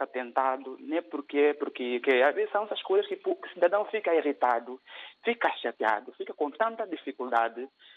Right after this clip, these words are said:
e, e faz coisas que não deve. É como o ouvinte falou que a própria imprensa, a própria rádio, às vezes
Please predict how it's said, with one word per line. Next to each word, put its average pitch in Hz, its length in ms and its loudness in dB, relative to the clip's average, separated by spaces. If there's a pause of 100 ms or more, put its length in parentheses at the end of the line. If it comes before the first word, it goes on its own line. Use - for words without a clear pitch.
(120)
e, 302 320 -2 (180)
e - 60 -8
faz 302 240 0
coisas 277 240 -10
que - 100 -18
não 277 140 -10
deve. 240 500 -8 (760)
É 208 100 4
como 254 220 -6
o - 20 -6
ouvinte 240 320 -10
falou 233 220 -4
que 226 180 -8
a - 80 -4
própria 240 340 0
imprensa, 196 320 -2
a 170 120 -10
própria 202 320 -4
rádio, 170 240 2
às 135 40 -8
vezes 175 180 0